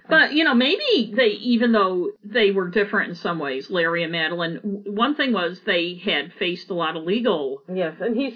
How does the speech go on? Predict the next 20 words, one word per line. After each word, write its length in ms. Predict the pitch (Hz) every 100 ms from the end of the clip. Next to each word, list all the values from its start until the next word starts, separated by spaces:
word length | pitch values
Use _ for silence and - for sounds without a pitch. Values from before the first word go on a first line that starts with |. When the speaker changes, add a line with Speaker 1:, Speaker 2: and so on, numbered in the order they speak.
| -
Speaker 2:
still 340 | 277 247 226
had, 520 | 202 214 202 190 185
Speaker 1:
fights. 160 | - -
Speaker 2:
he 200 | 247 226 -
still 280 | 254 247 226
has, 420 | 226 214 185 185 - _
and 200 | 269 247
Republicans 600 | 269 254 285 269 269 233
were 120 | 202
different, 340 | 180 180 180 165 -
uh, 40 |
a 340 | 175 - 170 160
Speaker 1:
Back 20 |
Speaker 2:
little 220 | 180 170
bit 20 |
Speaker 1:
then, 200 | 180 175
Speaker 2:
different. 180 | 135 -
Speaker 1:
yeah. 160 | - 175 - -
Speaker 2:
While 180 | 240
Larry 300 | 254 277 427